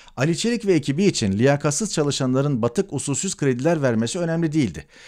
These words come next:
Önemli olan kendi emirlerinin uygulanması, bankadaki tek söz sahibi olmalarıydı. Emir eri olmayı kabul etmeyen Abdullah Çelik ve ekibi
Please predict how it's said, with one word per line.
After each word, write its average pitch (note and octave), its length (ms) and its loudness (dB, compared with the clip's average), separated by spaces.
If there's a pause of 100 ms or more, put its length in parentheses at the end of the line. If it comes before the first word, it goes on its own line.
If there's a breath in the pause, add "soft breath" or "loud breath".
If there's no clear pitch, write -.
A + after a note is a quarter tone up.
(180 loud breath)
Önemli B2+ 340 2
olan F3+ 220 0
kendi F#3 300 2
emirlerinin C3 420 4
uygulanması, G#2 640 -4
bankadaki C#3+ 560 -2
tek G3+ 180 0
söz G3 180 -2
sahibi D#3 320 -2
olmalarıydı. F2 600 -4 (360 loud breath)
Emir F3+ 240 8
eri F#3 120 8
olmayı A2+ 340 2
kabul A#2+ 260 0
etmeyen A2 420 0
Abdullah C3+ 400 -2
Çelik D#3 320 0
ve G#2 60 -2
ekibi A2 400 -2